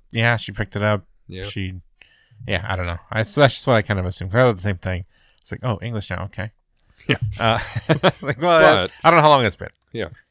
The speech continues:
Speaker 2: <laughs> I love this episode. It was so cool, and seeing the idea of, like, okay, if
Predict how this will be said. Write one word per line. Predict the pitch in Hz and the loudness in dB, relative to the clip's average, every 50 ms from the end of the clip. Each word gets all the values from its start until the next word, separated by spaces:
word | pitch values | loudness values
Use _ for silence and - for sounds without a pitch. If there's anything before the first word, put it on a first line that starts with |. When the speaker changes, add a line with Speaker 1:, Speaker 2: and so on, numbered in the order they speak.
| _ _ | _ _
Speaker 2:
<laughs> | - - - 160 - _ - | -18 -8 -8 -8 -8 _ -6
I | - 107 | -4 -2
love | 113 110 104 90 | 0 0 -2 -2
this | 87 78 - 82 | -4 -8 -10 -10
episode. | 78 - - - 78 78 - | -12 -14 -14 -18 -16 -12 -8
It | 107 | -6
was | 104 98 - | -6 -6 -4
so | - 120 110 98 | -4 -4 -4 -4
cool, | - - 101 95 90 87 87 | -4 -6 -6 -4 -4 -6 -8
and | 87 85 | -10 -10
seeing | - 110 104 101 | -10 -10 -8 -8
the | 98 95 | -8 -8
idea | 92 87 95 92 92 90 | -8 -8 -8 -8 -8 -8
of, | 85 - - 95 | -10 -10 -12 -12
like, | 87 85 - - _ _ _ _ _ _ _ _ _ - | -12 -12 -12 -16 _ _ _ _ _ _ _ _ _ -10
okay, | 101 101 - 104 98 95 95 | -8 -8 -6 -6 -4 -4 -6
if | - - 104 101 95 - - - - - | -6 -6 -6 -8 -8 -10 -14 -20 -20 -20